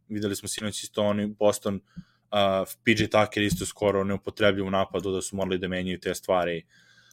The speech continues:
A, Boston kada igra sa Rob Williamsom, on je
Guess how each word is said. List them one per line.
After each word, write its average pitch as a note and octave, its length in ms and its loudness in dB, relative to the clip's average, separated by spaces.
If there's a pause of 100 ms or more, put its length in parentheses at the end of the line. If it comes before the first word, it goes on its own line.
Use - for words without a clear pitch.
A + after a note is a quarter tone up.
A, G#2 160 4
Boston A2 400 4
kada A2 240 0
igra G#2+ 220 2
sa G2 460 4 (880)
Rob G#2+ 220 8
Williamsom, G#2+ 580 4
on G#2 160 2
je G#2 300 0